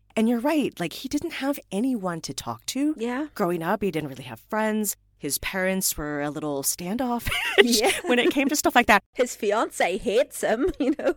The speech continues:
Speaker 1: Yeah, exactly. She was no help whatsoever.
Speaker 2: No. <laughs>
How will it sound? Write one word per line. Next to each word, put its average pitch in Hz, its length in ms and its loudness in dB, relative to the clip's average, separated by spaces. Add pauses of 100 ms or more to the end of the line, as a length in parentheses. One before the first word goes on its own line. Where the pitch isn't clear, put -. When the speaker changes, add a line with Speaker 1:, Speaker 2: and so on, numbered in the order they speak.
(140)
Speaker 1:
Yeah, 254 420 10
exactly. 240 640 10
She 262 180 2
was 185 240 0
no 190 220 -2
help 156 300 0
whatsoever. 208 600 0 (200)
Speaker 2:
No. 269 240 0 (100)
<laughs> - 0 -